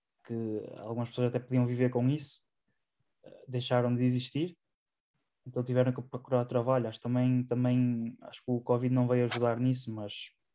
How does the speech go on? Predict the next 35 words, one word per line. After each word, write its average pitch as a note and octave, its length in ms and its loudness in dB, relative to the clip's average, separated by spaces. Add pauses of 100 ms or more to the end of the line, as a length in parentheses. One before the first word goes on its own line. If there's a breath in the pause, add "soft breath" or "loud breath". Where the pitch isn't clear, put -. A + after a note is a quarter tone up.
(800)
mas B2+ 300 -2
sim, C3 180 0
tem, A#2+ 440 -2
tem, C3 200 4
acho C#3 220 0 (520)
que - 80 -8
a B2+ 40 -4
cada C3+ 260 4
ano C3+ 120 0
que B2+ 60 -10
passa B2+ 260 -2
tem B2 260 2
vindo B2 200 0
a B2 40 2
acrescentar, A#2+ 640 -2
a, - 600 -16
a A#2 60 -4
aumentar B2+ 400 4
muito B2+ 300 2
o A#2+ 40 -6
mercado B2+ 420 0 (1120)
e B2+ 120 -12
que, B2+ 180 -8
hum, A#2 1400 -4 (1400)
depois B2+ 200 0
o B2+ 40 0
que B2+ 60 -10
vocês C3 280 2
disseram B2 420 2
de A2+ 720 -2
estamos B2 300 -2
a B2 60 2
formar A#2+ 380 -2
demasiados B2 420 4
músicos, B2+ 340 0